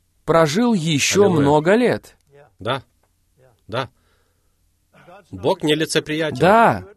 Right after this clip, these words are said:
Speaker 2: Он сделает то же самое для того, кто слушает прямо сейчас. Если вы возьмете Слово Божье и начнете говорить его, начнете следить за тем, что вы говорите,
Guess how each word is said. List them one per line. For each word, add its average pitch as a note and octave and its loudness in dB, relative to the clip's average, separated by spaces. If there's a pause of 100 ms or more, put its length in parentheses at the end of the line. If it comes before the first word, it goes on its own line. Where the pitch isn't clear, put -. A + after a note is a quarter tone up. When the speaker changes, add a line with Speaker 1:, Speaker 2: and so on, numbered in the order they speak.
(160)
Speaker 2:
Он D#3 -2
сделает D#3 -2
то D3 -4
же C3 0
самое D#3+ -2
для B2+ -2
того, C#3 -2
кто - -6
слушает C3+ -4
прямо A2+ -4
сейчас. C#3+ -6
Если F3 -4
вы E3+ -2
возьмете D#3+ -4
Слово D3 -2
Божье B2+ -2
и B2 0
начнете B2+ -2
говорить A2+ -4
его, F#2 -8
начнете C#3 -2
следить B2+ -6
за A#2+ -4
тем, C#3 -4
что C3+ -6
вы B2 -4
говорите, A#2 -4